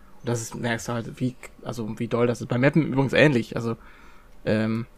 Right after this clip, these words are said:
ich will da überhaupt jetzt nicht Meppen irgendwie, also Meppen hat noch kein gutes Spiel gezeigt in den drei Spielen jetzt.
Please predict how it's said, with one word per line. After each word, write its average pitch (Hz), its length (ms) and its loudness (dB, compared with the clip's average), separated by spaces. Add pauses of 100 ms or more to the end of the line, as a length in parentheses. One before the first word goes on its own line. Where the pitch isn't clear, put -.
ich - 160 -8
will 127 80 6
da 127 140 8
überhaupt 120 360 2
jetzt 120 140 0
nicht 123 160 -2
Meppen 127 320 2
irgendwie, 120 260 2
also 120 120 4
Meppen 131 240 6
hat 147 80 2
noch 139 160 0
kein 156 200 6
gutes 135 220 4
Spiel 185 160 6
gezeigt - 320 2
in 110 80 0
den 117 100 0
drei - 180 0
Spielen 113 320 2
jetzt. 107 260 -6